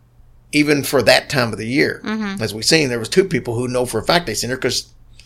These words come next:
Speaker 1: you know, she
Speaker 2: Yeah.
Speaker 1: stood out. It's not a secluded, deep into the woods type of trail. This is one that, like, you know, and it's not a difficult trail. It's an easy trail. So that's why, you know, it, it, it, she should have stood out, no doubt,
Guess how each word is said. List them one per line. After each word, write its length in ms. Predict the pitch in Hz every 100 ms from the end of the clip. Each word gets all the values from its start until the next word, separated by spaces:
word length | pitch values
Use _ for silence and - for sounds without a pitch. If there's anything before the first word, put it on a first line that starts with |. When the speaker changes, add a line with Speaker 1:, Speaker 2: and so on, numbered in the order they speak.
| - -
Speaker 1:
you 100 | 101
know, 260 | 98 113 -
she 160 | -
Speaker 2:
Yeah. 40 | 185
Speaker 1:
stood 240 | - 139
out. 300 | 165 110 - - - - - - - _ - - - _ _ _ _ _ -
It's 160 | - 156
not 140 | 156
a 60 | 147
secluded, 680 | 127 - 160 151 147 107 - -
deep 200 | 160 160
into 180 | 143 131
the 80 | 123
woods 580 | 117 175 170 135 127 -
type 340 | - - 123
of 80 | -
trail. 320 | - 185 160
This 180 | 120 117
is 120 | 131
one 220 | 120 123 117
that, 140 | 123
like, 300 | 110 113 -
you 80 | 120
know, 140 | 104
and 140 | - 139
it's 100 | 135
not 140 | 135
a 20 |
difficult 400 | 123 180 190 104
trail. 220 | - 95 98
It's 100 | 104
an 60 |
easy 300 | 120 180 151
trail. 420 | 85 107 101 110 - - -
So 180 | 135 117
that's 240 | 131 -
why, 300 | 113 104 107 -
you 120 | - 117
know, 240 | 95 95 -
it, 200 | 127 -
it, 140 | 135 -
it, 140 | 139
she 180 | - 156
should 340 | 135 - 202 123
have 180 | 127
stood 260 | - 143 107
out, 360 | 104 - - _ _ _ _ _ _ _ -
no 220 | 127 123
doubt, 360 | 117 - -